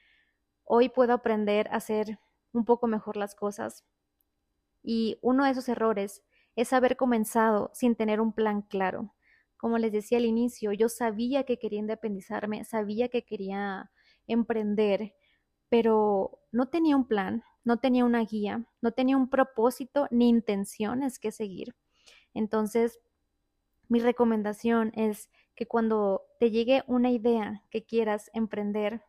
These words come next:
algún proyecto, incluso algún viaje importante que quieras hacer, ten súper claro qué es lo que quieres,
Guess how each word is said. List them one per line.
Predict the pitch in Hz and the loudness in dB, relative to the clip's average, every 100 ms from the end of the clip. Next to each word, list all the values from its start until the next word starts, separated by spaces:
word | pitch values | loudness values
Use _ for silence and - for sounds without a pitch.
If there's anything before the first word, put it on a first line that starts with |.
| _ | _
algún | 214 208 220 | -10 -6 -6
proyecto, | 214 220 208 220 _ 208 196 - _ _ | -4 -4 -2 -4 _ -6 -6 -8 _ _
incluso | 240 262 294 339 | -2 0 0 0
algún | 330 311 320 | 0 0 0
viaje | 226 220 247 - 214 | 0 0 -2 -2 -2
importante | 214 208 - 214 240 220 | -2 -4 -4 -4 -2 -4
que | - - | -10 -6
quieras | 202 214 196 | -4 -4 -6
hacer, | - 190 214 - _ _ _ _ _ _ _ | -6 -6 -6 -8 _ _ _ _ _ _ _
ten | - 262 262 - | 4 4 4 -4
súper | - - 302 - 240 233 - | -6 0 0 0 -2 -2 0
claro | 233 240 214 202 202 _ _ | 4 6 4 0 -6 _ _
qué | 262 269 | 4 4
es | 262 | 4
lo | 262 | 0
que | 226 | 0
quieres, | - 220 196 190 - | -2 -2 -2 -4 -8